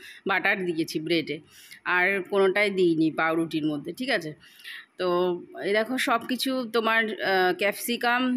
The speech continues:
মটরশুঁটি, আর মটরশুঁটিটা একটু সিদ্ধ করে নিয়েছিলাম প্রেশার কুকারে। আর এখনের মটরশুঁটি তো, তো ড্রাই মটরশুঁটি ওটা। আর টমেটো,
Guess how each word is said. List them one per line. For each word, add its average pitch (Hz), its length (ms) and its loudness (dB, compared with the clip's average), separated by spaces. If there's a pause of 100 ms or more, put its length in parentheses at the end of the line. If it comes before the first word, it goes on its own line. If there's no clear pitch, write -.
মটরশুঁটি, 220 920 0
আর 175 340 2
মটরশুঁটিটা 233 540 0
একটু 254 180 -4
সিদ্ধ 233 380 -2
করে 254 180 0
নিয়েছিলাম 202 400 -2
প্রেশার 190 280 -2
কুকারে। 180 380 -2 (640)
আর 170 520 4
এখনের 247 420 0
মটরশুঁটি 247 500 -2
তো, 262 280 2
তো 190 160 -2 (220)
ড্রাই 226 240 2
মটরশুঁটি 233 520 0
ওটা। 190 220 0 (540)
আর 165 300 0 (280)
টমেটো, 208 480 4